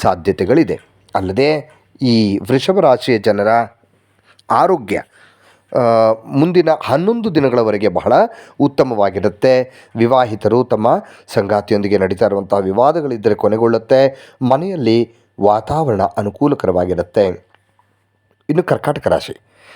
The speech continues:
ಕರ್ಕಾಟಕ ರಾಶಿಯವರಿಗೆ ಈ ದಿನ ಬಹಳ, ಅಂದರೆ ಈ, ಈ ದಿನದಿಂದ ಬಹಳ, ಇವತ್ತಿನಿಂದ ಬಹಳ ವಿಶೇಷವಾಗಿರುತ್ತೆ. ಕುಟುಂಬದಲ್ಲಿ ಸಂತೋಷ ಇದ್ದು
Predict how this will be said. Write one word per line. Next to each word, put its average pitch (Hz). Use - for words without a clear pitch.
ಕರ್ಕಾಟಕ 208
ರಾಶಿಯವರಿಗೆ 202
ಈ 165
ದಿನ 160
ಬಹಳ, 123
ಅಂದರೆ 143
ಈ, 123
ಈ 131
ದಿನದಿಂದ 143
ಬಹಳ, 101
ಇವತ್ತಿನಿಂದ 123
ಬಹಳ 127
ವಿಶೇಷವಾಗಿರುತ್ತೆ. 104
ಕುಟುಂಬದಲ್ಲಿ 151
ಸಂತೋಷ 185
ಇದ್ದು 107